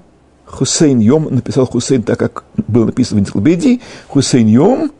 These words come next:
записал Хусейн Йом, получается с шагом семьдесят четыре. Перед вами снова таблица кодов. Я п-, кратко объясню, что это означает.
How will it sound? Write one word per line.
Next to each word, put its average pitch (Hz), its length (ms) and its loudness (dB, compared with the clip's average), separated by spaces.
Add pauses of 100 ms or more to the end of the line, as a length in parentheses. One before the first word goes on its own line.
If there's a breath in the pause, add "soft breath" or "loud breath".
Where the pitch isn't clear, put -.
(420 soft breath)
записал 135 760 0
Хусейн 113 440 0
Йом, 196 360 4 (140)
получается 131 580 0
с - 60 -10
шагом 110 320 0
семьдесят 120 400 -2
четыре. 196 540 -2 (280 loud breath)
Перед 117 220 0
вами 139 260 2
снова 135 380 0
таблица 110 500 -2
кодов. 175 300 0
Я 139 80 2
п-, 127 140 -2
кратко 123 480 -2
объясню, 113 340 -4
что - 140 0
это 107 100 2
означает. 135 680 0